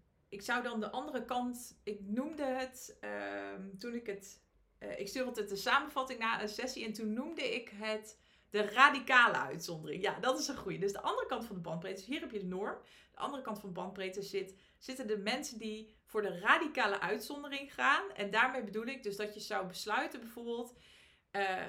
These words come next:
"Oké, het ziekenhuis wil graag die bloedmetingen doen. Ik vind dat niet prettig, om de een of andere reden. Voor mij voelt het niet goed.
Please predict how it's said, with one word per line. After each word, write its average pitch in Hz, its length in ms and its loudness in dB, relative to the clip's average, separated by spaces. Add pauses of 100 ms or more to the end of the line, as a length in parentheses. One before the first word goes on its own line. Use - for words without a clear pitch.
(180)
"Oké, - 220 -2
het - 220 -8
ziekenhuis 214 540 0
wil 190 140 2
graag 180 180 -8
die 185 100 -4
bloedmetingen 220 1000 -2
doen. 190 320 -6
Ik 277 180 -2
vind 185 200 -6
dat 165 180 -6
niet 170 160 -2
prettig, 302 580 -2
om 185 140 -6
de - 160 -2
een 233 80 -2
of 233 100 -8
andere 175 300 -6
reden. 277 400 -2
Voor 202 120 -10
mij 170 160 -2
voelt 202 180 -6
het 214 120 -4
niet 247 180 -6
goed. - 440 0